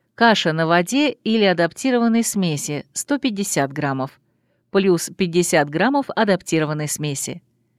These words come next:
Четырнадцать часов. Пюре овощное двух-трёхкомпонентное сто семьдесят граммов, плюс тридцать граммов адаптированной смеси. Восемнадцать часов. Адаптированная смесь — двести граммов.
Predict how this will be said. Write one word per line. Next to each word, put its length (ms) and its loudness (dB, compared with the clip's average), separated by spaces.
Четырнадцать 720 -2
часов. 540 -4
Пюре 440 4
овощное 680 0
двух-трёхкомпонентное 1600 -2
сто 280 -2
семьдесят 520 0
граммов, 440 -2
плюс 360 2
тридцать 500 -2
граммов 480 0
адаптированной 800 -2
смеси. 540 -6
Восемнадцать 720 0
часов. 500 -6
Адаптированная 840 0
смесь — 460 -2
двести 400 -4
граммов. 480 -2